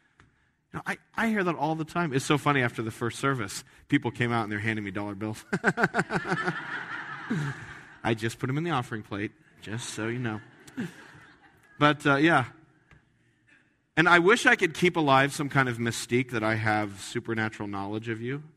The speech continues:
but I really don't. I mean, what do I know? I don't, I, I hardly even understand myself, let alone anyone else.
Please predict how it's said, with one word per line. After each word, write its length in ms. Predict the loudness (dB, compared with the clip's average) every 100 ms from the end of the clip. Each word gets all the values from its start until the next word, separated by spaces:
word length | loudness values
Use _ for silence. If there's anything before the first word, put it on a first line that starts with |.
| _
but 100 | -8
I 60 | -6
really 260 | -4 -4
don't. 320 | -4 -8 -10 -14 _ _ _ _ -12
I 60 |
mean, 220 | -10 -8
what 80 | -6
do 100 | -6
I 200 | -6 -8
know? 240 | -8 -10 -20 _ _ -12
I 60 |
don't, 180 | -10 -12 -16
I, 100 | -14
I 60 | -6
hardly 240 | -4 0
even 180 | -2 -2
understand 380 | -6 -6 -6 -6
myself, 500 | -6 -6 -4 -6 -8
let 140 | -12
alone 240 | -10 -10 -8
anyone 300 | -10 -10 -6
else. 400 | -6 -6 -14